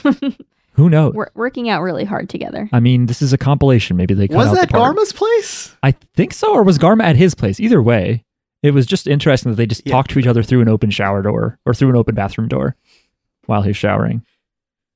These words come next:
Speaker 2: I'm just saying, listeners, if there's any gay character relationship fan theories, send them in. You can email us. We are jojos bizarre pod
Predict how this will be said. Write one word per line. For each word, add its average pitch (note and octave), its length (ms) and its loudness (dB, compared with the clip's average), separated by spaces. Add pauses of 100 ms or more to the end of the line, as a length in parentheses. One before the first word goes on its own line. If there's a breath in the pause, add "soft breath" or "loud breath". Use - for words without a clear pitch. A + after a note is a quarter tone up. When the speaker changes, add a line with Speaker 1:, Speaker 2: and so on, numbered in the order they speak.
(500)
Speaker 2:
I'm A#3+ 160 0
just F3 160 2
saying, G2+ 420 0
listeners, F#3 460 2
if D3+ 80 0
there's F#3+ 220 2
any E3 580 0 (300)
gay C3 320 2
character B2 480 0
relationship A2 640 0
fan G#2 300 -2
theories, G2+ 420 -4
send D#3+ 200 0
them D#3 100 2
in. A2 260 2 (420)
You - 80 -2
can - 160 0
email D#3+ 400 2
us. A2+ 380 -2
We A#2 140 0
are G2 160 2
jojos B2 520 2
bizarre G#2 360 2
pod G#2+ 420 -2